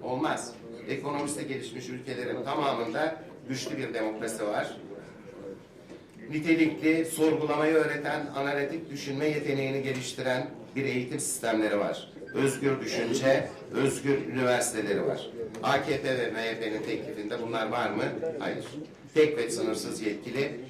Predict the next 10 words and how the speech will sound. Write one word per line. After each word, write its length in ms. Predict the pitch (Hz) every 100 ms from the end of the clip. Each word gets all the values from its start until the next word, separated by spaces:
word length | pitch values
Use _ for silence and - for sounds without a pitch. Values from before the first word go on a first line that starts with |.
| 117
hem 200 | 123 131
de 120 | 117
partili 440 | 110 110 - 117 107
bir 140 | 101
cumhurbaşkanı. 680 | 92 92 87 73 - - - - - - -
Çare 320 | 127 120 110
olarak 380 | - 87 107 -
sunuluyor. 300 | - - - - 107 - - - - -
Bakın 320 | 147 139 139
burada 400 | 151 135 120 120